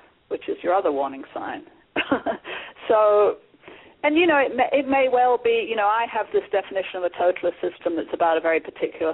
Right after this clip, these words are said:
thing. Undoubtedly, there are many other forms and sort of subspecies of this kind of thing that may not have all of those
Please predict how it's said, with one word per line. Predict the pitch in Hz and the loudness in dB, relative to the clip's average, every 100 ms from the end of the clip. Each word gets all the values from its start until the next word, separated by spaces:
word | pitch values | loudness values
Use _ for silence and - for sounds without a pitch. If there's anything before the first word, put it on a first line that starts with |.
| - | 0
thing. | 240 202 156 - - - - _ _ - | 2 2 -2 -10 -20 -20 -20 _ _ -6
Undoubtedly, | 190 180 190 214 220 202 180 175 | -4 0 2 0 0 -2 0 0
there | 175 170 | 2 0
are | 165 156 - _ _ _ _ - | 0 0 -4 _ _ _ _ -12
many | 185 185 185 190 185 170 | -6 0 2 2 2 2
other | 170 170 165 160 - - - _ _ - | 2 2 2 2 -2 -12 -20 _ _ -2
forms | 196 185 180 175 170 160 165 - - - | 4 6 6 6 4 0 -6 -10 -12 -2
and | 170 160 156 156 - - _ _ _ _ - | 0 2 0 -4 -8 -14 _ _ _ _ -4
sort | 175 - | -4 -4
of | 156 - - | -8 -12 -2
subspecies | 180 170 - - - _ - - - - - 285 - - - 190 185 - | 2 2 0 -16 -18 _ -20 -20 -20 -10 -2 -2 -2 -4 0 0 0 -2
of | 190 | 0
this | 185 - - | -2 -2 -2
kind | 175 160 | -2 0
of | 160 - | -2 0
thing | 202 156 104 - - _ - | 0 0 -4 -14 -20 _ -2
that | 160 - | -2 -2
may | 170 165 | -2 0
not | 165 - | 0 0
have | - 165 151 - - _ _ _ - | -2 -2 -2 -8 -20 _ _ _ 2
all | 175 165 | 4 4
of | 156 | 2
those | 156 | 0